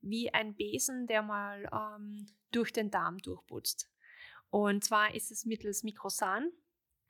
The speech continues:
Das Microsan ist ein Kräuterkonzentrat, also es sind, äh, ganz viele verschiedene Kräuter drinnen, die, ähm, durch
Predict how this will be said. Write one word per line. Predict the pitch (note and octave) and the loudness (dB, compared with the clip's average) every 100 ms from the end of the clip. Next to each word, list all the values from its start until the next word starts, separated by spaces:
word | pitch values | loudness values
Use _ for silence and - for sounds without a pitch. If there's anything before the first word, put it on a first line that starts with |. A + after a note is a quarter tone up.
| - - - | -18 -6 -2
Das | G3+ | 0
Microsan | A3+ - A3+ - G#3+ G#3+ | 0 -2 -6 2 4 2
ist | G#3+ G#3 | -4 -4
ein | G3 F#3+ - - | -6 -8 -12 2
Kräuterkonzentrat, | A3+ G#3+ G#3 - F#3 F3 F#3+ - F#3 B3+ G#3 | 8 8 6 -4 -8 -8 -10 2 4 4 2
also | F#3+ | -6
es | - | -6
sind, | G#3+ G3+ - - - - - | -2 -2 -4 -14 -20 -12 0
äh, | G3+ G3 G3+ | 0 0 2
ganz | G#3 B3+ | 2 2
viele | C4+ A#3+ | 0 -2
verschiedene | A#3+ A#3 - A#3 G#3+ G3 | -2 -6 -6 -2 0 -2
Kräuter | - - F#3 A#3+ - G#3+ | -2 6 8 8 4 -2
drinnen, | - A3+ A#3+ C#4+ G4 _ - - _ | -2 -2 0 0 0 _ -20 -20 _
die, | A#3+ A#3+ B3+ C#4 - | -2 0 0 -2 0
ähm, | A3+ A3 G#3+ G#3+ G#3+ | 0 0 -4 -6 -8
durch | - G#3+ G3+ G3 | -4 -2 -2 -2